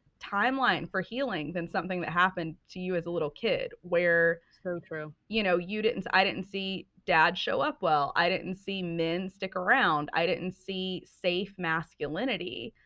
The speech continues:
Speaker 1: So I had to heal that. And I remember, like, having to really make peace with that and he, and forgive that to let that go eventually. But, yeah, I was mad for years. So I think it's also, but there's a reason why that happened for me that early.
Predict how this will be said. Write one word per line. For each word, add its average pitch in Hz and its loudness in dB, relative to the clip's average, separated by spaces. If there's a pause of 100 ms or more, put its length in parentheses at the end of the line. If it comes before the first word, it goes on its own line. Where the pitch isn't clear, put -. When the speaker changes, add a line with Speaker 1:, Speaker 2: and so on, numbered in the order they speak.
(200)
Speaker 1:
So 214 2
I 196 8
had 226 0
to 170 -4
heal 240 0
that. 160 2
And 180 2
I 196 4
remember, 208 2
like, 175 -2
having 185 2
to 170 -6
really 185 -4 (640)
make 190 0
peace - -8
with 160 2
that 113 4
and 170 0
he, - -6
and 190 0 (280)
forgive 196 0
that 156 2
to 190 0
let 170 0
that - -2
go 269 4
eventually. 170 -2
But, - -14
yeah, 330 2
I 370 4
was 320 -4
mad 156 2
for 165 -4
years. 165 -4 (460)
So 247 6
I 240 6
think 262 -2
it's 202 -4
also, 220 2
but 185 0
there's 262 2
a 220 0
reason 220 -4
why 175 2
that 160 0
happened 151 0
for 156 -4
me 151 -2
that 139 -2
early. 135 -6